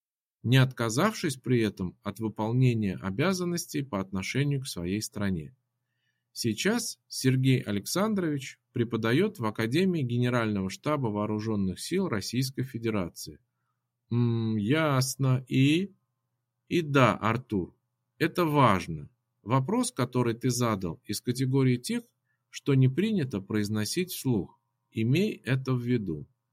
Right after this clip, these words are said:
Как и вопрос, почему это произошло. На него ответа никто не знает. А если знают, то молчат.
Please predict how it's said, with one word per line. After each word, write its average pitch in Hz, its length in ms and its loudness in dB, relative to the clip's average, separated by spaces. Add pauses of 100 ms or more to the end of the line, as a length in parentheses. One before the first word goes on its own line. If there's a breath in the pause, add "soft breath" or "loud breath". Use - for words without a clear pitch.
(320)
Как 123 220 0
и 131 40 2
вопрос, 127 640 0 (240)
почему 185 520 2
это 95 220 0
произошло. 95 800 -4 (300)
На 104 120 -2
него 110 500 0
ответа 135 600 -4
никто 113 400 -2
не 113 140 -4
знает. 90 460 -4 (640)
А 123 120 4
если 123 360 2
знают, 208 560 -2 (160)
то 131 120 0
молчат. 135 560 -2